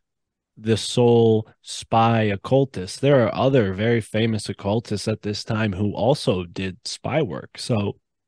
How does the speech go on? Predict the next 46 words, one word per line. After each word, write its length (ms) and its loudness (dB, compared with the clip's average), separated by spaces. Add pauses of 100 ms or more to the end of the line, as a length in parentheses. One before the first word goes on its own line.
(320)
you're 240 2
very 300 6
much 420 2
on 280 0
the 120 -2
right 280 0
trail. 520 2 (260)
And 80 -2
I'm 120 -2
so 200 4
glad 320 4
you're 120 2
here 220 0
to 100 0
kind 260 -2
of 80 -4 (580)
jump 300 0
back 240 0
and 120 0
forth 300 0
with 140 -8
me 160 0
on 160 0
this, 180 -4
because 500 0
that's 260 0
a, 120 0
that's 220 -4
a 60 0
great 340 -2
point 360 -2
to, 360 -2
to 180 -4
make. 400 0
And 320 -2 (920)
I 100 -4
think 220 0
it's 140 -6
important 460 2
in 80 2
our 100 0
modern 460 0
context 600 -4
to 60 -2
understand 680 0
that, 260 -4